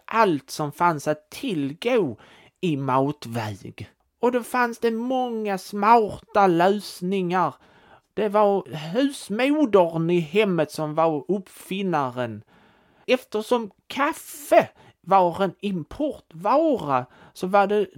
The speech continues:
en av de första livsmedel som sattes på ransoneringskort. Samtidigt så hette det, precis som idag, att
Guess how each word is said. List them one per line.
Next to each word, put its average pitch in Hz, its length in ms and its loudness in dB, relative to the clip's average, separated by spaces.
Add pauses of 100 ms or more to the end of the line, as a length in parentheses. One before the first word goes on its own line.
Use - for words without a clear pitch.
(240)
en 285 440 0
av 190 180 0
de 185 220 0
första - 720 -2
livsmedel 160 1300 -2 (220)
som 156 220 -6
sattes 135 480 -4
på - 180 -6
ransoneringskort. 139 1600 -6 (840)
Samtidigt 254 840 2
så 196 100 -2
hette 208 360 2
det, 143 160 0 (260)
precis - 960 -4
som 196 220 4
idag, 160 580 2
att - 320 -4